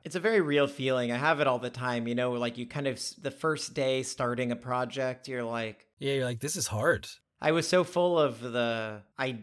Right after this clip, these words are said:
Speaker 1: like, some vision of what it was like, and then it's like, "This is the reality, man."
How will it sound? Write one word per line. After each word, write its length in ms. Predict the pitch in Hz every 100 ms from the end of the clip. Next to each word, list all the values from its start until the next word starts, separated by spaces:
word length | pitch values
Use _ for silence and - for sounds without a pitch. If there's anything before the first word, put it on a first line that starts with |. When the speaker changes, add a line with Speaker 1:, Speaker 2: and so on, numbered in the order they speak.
| -
Speaker 1:
like, 240 | 156 139
some 320 | - 156 151 120
vision 460 | 135 151 143 139
of 220 | 123 110
what 180 | 110 120
it 80 | 120
was 160 | 120 110
like, 380 | 113 117 110
and 100 | 127 123
then 80 | 120
it's 100 | 123
like, 180 | 117 110
"This 160 | 147
is 220 | 196 175
the 80 | 156
reality, 540 | 156 156 165 151 117 123
man." 380 | 120 120 120